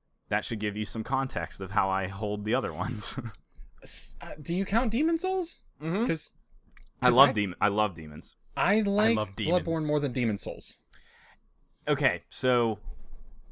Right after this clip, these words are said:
Speaker 1: yes, we're having a Souls discussion.
Speaker 3: God
Speaker 1: It's been a
Speaker 3: damn
Speaker 1: little
Speaker 3: it.
Speaker 1: bit.
Speaker 2: Here we
Speaker 1: So
Speaker 2: go.
Speaker 1: sorry, everybody. Um, one of those things, a little unfair to compare,
Speaker 2: Mm.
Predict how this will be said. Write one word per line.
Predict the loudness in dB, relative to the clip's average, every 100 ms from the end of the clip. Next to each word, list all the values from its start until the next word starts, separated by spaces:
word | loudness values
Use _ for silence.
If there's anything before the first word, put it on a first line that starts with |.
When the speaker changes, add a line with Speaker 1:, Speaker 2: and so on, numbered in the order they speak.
| -18 -16 -4
Speaker 1:
yes, | 0 0 0
we're | 2
having | 4 2
a | -2
Souls | -2 -2
discussion. | -4 -8 -8 -8 -8
Speaker 3:
God | -8
Speaker 1:
It's | -6
been | -4 -2
a |
Speaker 3:
damn | 0
Speaker 1:
little | -2 -2
Speaker 3:
it. |
Speaker 1:
bit. | -6 -8
Speaker 2:
Here | -8 -2 0
we | 4
Speaker 1:
So |
Speaker 2:
go. | 6 6 4 -4
Speaker 1:
sorry, | -4 0 0 -2
everybody. | -6 -8 -8 -10 -14 _ _ 2
Um, | 4 4 0 -6 -10 -12 -14 -16 -18 -20 -20 -20 _ _ _ _ _ _ _ _ -4
one | 2 4
of | 6
those | 4 2
things, | -2 -2 -8 -18 _
a | 0
little | 2 4 6 6 4
unfair | 4 2 -2 0 2 4
to | 2
compare, | 0 -4 -4 -2 -2 -2 -4 -10 _ _ _ _
Speaker 2:
Mm. | -4 -2 -2